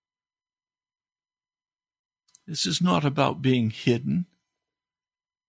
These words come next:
This is about being open. This is not about judging or cutting off.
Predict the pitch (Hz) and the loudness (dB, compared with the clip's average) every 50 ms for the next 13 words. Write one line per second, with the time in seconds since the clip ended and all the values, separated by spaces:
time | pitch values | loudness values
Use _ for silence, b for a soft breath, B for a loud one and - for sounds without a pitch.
0 | _ _ _ _ - 180 - - 208 185 160 - 175 175 170 165 165 170 - - | _ _ _ _ -10 -6 -4 -4 -2 -2 0 -2 -2 -2 -2 -2 -2 -2 -4 -4
1 | 156 160 165 160 160 156 151 147 - _ _ _ _ _ _ _ _ _ _ _ | 0 0 2 2 2 0 -2 -2 -4 _ _ _ _ _ _ _ _ _ _ _
2 | _ _ _ _ _ _ - 147 190 - - 277 277 277 262 165 - _ _ _ | _ _ _ _ _ _ 0 0 0 0 2 0 2 2 2 0 -4 _ _ _
3 | _ _ _ _ _ _ _ _ _ _ _ _ _ _ _ _ _ _ _ _ | _ _ _ _ _ _ _ _ _ _ _ _ _ _ _ _ _ _ _ _
4 | _ _ _ _ _ _ _ _ _ _ _ _ _ _ - _ _ - - - | _ _ _ _ _ _ _ _ _ _ _ _ _ _ -20 _ _ -6 -4 -2
5 | - 185 165 160 175 185 - 170 170 160 139 160 156 - - - 123 - - 139 | 0 0 0 0 0 0 0 0 0 0 2 2 0 0 0 -4 -4 0 4 4
6 | 139 135 135 - 175 175 262 254 - _ _ _ _ _ _ _ _ _ _ _ | 4 4 4 2 0 2 0 -2 -4 _ _ _ _ _ _ _ _ _ _ _
7 | _ _ _ _ _ _ _ _ _ _ _ _ _ _ _ _ _ _ - 123 | _ _ _ _ _ _ _ _ _ _ _ _ _ _ _ _ _ _ -6 -4
8 | 120 120 - - - - 175 156 151 143 135 123 131 135 151 180 185 - - - | -4 -4 -4 -6 -4 0 0 2 2 2 2 2 0 0 -2 -2 -6 -8 -10 -14
9 | - - | -14 -16